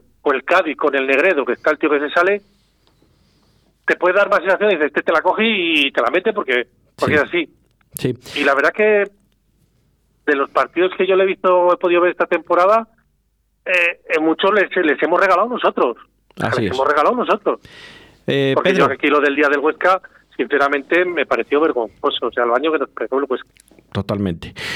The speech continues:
Speaker 2: Pedro,
Speaker 1: O sea, me
Speaker 2: eh,
Speaker 1: pareció vergonzoso.
Speaker 2: perdona que te corte, para ir finalizando,
Speaker 1: Dime.
Speaker 2: eh, el, ¿te parece muy importante el partido del próximo sábado en, en Pamplona con el Osasuna?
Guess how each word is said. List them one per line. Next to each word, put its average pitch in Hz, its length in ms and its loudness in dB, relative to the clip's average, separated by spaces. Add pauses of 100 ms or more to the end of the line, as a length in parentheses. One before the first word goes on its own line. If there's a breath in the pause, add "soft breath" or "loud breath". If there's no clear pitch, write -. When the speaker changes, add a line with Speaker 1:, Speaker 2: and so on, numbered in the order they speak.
(160 loud breath)
Speaker 2:
Pedro, 160 260 2
Speaker 1:
O - 40 2
sea, 135 80 2
me 139 160 0
Speaker 2:
eh, - 20 0
Speaker 1:
pareció 139 460 2
vergonzoso. 135 440 -2
Speaker 2:
perdona 143 300 0
que 175 80 -4
te 175 120 -2
corte, 147 280 -2
para 135 340 0
ir 151 60 -2
finalizando, 160 800 0
Speaker 1:
Dime. 147 140 0
Speaker 2:
eh, 139 640 2
el, 131 260 -2
¿te 147 100 -2
parece 143 320 0
muy 202 140 2
importante 208 420 0
el 196 80 -2
partido 196 420 2
del 185 160 0
próximo 180 320 0
sábado 185 540 2
en, 180 920 0
en 170 120 -2
Pamplona 185 400 0
con 180 160 -2
el 180 240 2
Osasuna? 180 480 -2